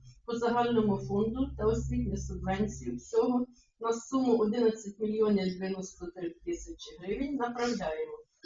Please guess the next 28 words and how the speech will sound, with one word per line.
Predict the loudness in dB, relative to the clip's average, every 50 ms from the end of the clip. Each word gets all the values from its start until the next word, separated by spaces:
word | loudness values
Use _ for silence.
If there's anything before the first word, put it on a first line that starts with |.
| -2 0 0
по | -2
функції | 0 0 0 0 2 2 0 2 2 0 0
управління | 0 -2 -2 -2 0 0 0 0 0 0 0 0 0 -2 -2 -2 -2
на | 0 0 0 0 -2
придбання | -6 -6 -4 -4 -2 0 2 2 2 2 0 -2
канцелярських | -4 -4 -4 -4 -6 -6 -6 -6 -6 -8 -14 -20 -20 -20 -20 -20 _ -14
товарів | -12 -6 -2 -2 -2 -2 -2 -6 -6 -4
та | 0 0
меблів | 0 0 0 -4 -6 -8 -8 -6 -6 -6 -6 -8 -14 -16 -18 -20 -20 -14 -8
для | -2 2 4 4 4
відділу | 4 2 0 0 0 0 2 6 6 6
освіти | 6 6 4 0 -2 -6 -6 -4 0 4 4
сто | 6 6 6 6 6 6 6
сімдесят | 4 0 -6 -6 -6 -6 -6 -6 -10 -10 -8 -8 -8 -8 -8 _
тисяч | -8 -8 -8 -8 -12 -16 -16 -16 -16 -14
гривень. | -12 -10 -10 -10 -10 -12 -14 -16 _ _ _ _ _ _ -16
По | -14 -10
функції | -6 -4 -2 -2 -2 -2 -2 -4 -6 -6 -4 -2
інша | 0 0 0 0 0 -2 -2
діяльність | 0 0 2 4 4 4 2 2 0 -2 -4 -6 -8 -8
у | -8
сфері | -8 -10 -8 -2 0 0 2 2 2 0 0
державного | -2 -4 -4 -2 0 0 2 2 2 0 0 0 -2 -4
управління | -4 -4 -4 -4 -4 -2 -2 -2 0 0 0
направляємо | 0 -2 -4 -6 -6 -8 -6 -2 0 0 2 4 4 4 2 2 -2
кошти | -4 -6 -6 -6 -8 -14 -12 -14
в | -14
сумі | -12 -8 -6 -4 -4 -2 -2 -4 -4